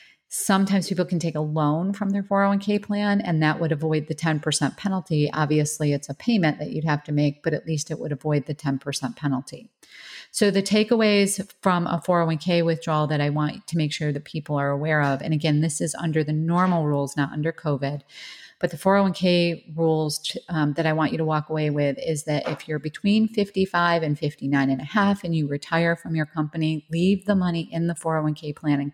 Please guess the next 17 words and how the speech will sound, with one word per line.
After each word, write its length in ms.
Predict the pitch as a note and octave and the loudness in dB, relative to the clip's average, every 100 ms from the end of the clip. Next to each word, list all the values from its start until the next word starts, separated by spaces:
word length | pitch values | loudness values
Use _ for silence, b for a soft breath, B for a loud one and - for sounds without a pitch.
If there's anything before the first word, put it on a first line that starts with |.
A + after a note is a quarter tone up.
| - | -4
cl-, 160 | D#3 C#3+ | -4 -4
case 280 | - E3+ D#3 | -2 -2 -2
you 80 | F3 | -2
need 140 | E3 | -2
to 120 | D#3 D3 | -4 -4
draw 280 | D#3 C#3+ C#3 | -2 -2 0
out 160 | D3+ D#3+ | 0 0
of 80 | |
there. 320 | F3+ G#3 G#3 G#3 B B B B | 2 2 2 -2 B B B B
That 200 | E3+ E3 | 0 2
way 80 | E3+ | 2
you're 200 | D#3 D#3 | 2 0
avoiding 360 | D3+ D#3+ D#3 D3+ | 2 0 0 0
the 80 | |
ten 220 | D3 D#3 C#3+ | -2 -4 -4
percent 360 | C#3+ - A#2+ | -6 -12 -12
penalty. 640 | - F#3+ F#3+ F#3+ G3+ G3+ G3 | -8 -2 -2 0 0 0 -2